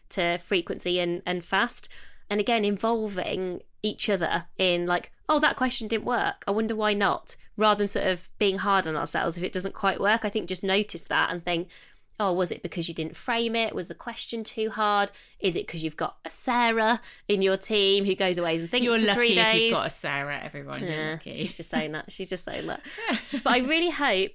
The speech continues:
Speaker 1: that has been helpful. We'll just summarise those five ideas for action for you so you've just got them kind of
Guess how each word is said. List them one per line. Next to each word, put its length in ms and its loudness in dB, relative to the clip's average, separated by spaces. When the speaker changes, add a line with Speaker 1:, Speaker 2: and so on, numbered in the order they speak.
Speaker 1:
that 180 0
has 120 -4
been 160 -2
helpful. 680 -2
We'll 220 0
just 260 0
summarise 600 2
those 220 0
five 280 0
ideas 340 2
for 80 -4
action 360 -2
for 200 -2
you 180 0
so 140 -4
you've 220 -2
just 220 -2
got 180 -2
them 160 2
kind 120 -2
of 80 -4